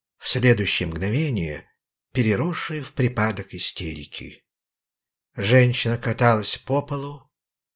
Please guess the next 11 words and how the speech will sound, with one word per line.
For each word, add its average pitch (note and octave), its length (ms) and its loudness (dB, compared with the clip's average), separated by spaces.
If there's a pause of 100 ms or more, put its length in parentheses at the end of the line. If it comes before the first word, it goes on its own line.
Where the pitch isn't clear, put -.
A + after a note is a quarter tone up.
(180)
выкрикивала D#3 840 0
что-то D#3 720 -6 (720)
и C#3 100 0
отбивалась C#3 800 2
от B2+ 140 -2
тех, C#3+ 260 -4
кто - 160 -6
пытался C3 540 -2
приблизиться B2 680 -6
к - 100 -14
ней. G#2 380 -8